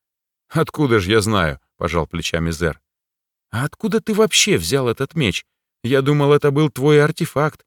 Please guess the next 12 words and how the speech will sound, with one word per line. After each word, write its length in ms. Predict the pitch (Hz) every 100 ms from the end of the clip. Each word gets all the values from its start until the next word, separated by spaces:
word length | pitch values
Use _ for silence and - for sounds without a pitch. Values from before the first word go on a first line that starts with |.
| _
созданный 540 | - 151 113 127 135
сферами 580 | 127 - 160 135 127 123
для 280 | 104 113 143
тебя 260 | 170 165 135
лично». 500 | 160 131 - 82 - _ _ _ _ _ _ _ -
«Это 400 | 95 98 104 107
был 280 | 113 120
мой 360 | 120 127 131 131
артефакт», 760 | 123 - 139 - 143 127 98 _ _ _
повысил 480 | - 87 87 - 90
голос 420 | 85 90 87 82 -
император. 640 | 95 90 104 95 78 -